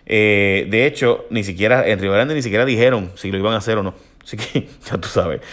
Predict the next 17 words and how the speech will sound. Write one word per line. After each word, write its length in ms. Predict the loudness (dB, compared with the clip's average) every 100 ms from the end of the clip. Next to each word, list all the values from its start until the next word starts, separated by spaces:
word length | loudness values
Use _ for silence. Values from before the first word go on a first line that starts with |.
| -18 0
Bueno, 180 | 2 4
gente, 300 | 4 2 2
hay 180 | 2
dos 220 | 4 2 4
juicios 360 | 0 0 -4
que 100 | -2
empezarán 420 | -4 -2 -2 -4
contra 600 | -4 -6 -4 0 0 0
Héctor 340 | -2 -4 -2 -2
O'Neill, 280 | 0 -2 -6 -18 -20 -6
porque 180 | -4
son 140 | -2 -2
juicios 200 | -2 -2
por 140 | -2
separado. 460 | -2 2 4 4 2
Dos 200 | 0 -2
mujeres 380 | -2 0 -2